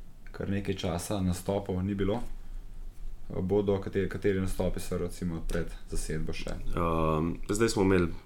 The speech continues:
Speaker 2: glih, eh, pred kratkim smo imeli v Mariboru na Jazz Ima mlade, smo imeli z original zasedbo, nas je bilo samo osem.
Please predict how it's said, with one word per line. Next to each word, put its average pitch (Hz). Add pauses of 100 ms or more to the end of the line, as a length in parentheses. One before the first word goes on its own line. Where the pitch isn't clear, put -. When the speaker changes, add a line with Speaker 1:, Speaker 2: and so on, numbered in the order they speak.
Speaker 2:
glih, 95
eh, 80 (220)
pred -
kratkim 82
smo -
imeli 82
v 78
Mariboru 90
na 80
Jazz 87
Ima 82
mlade, 85 (520)
smo -
imeli 80
z 80
original 85
zasedbo, 85
nas 78
je -
bilo 80
samo 78
osem. 104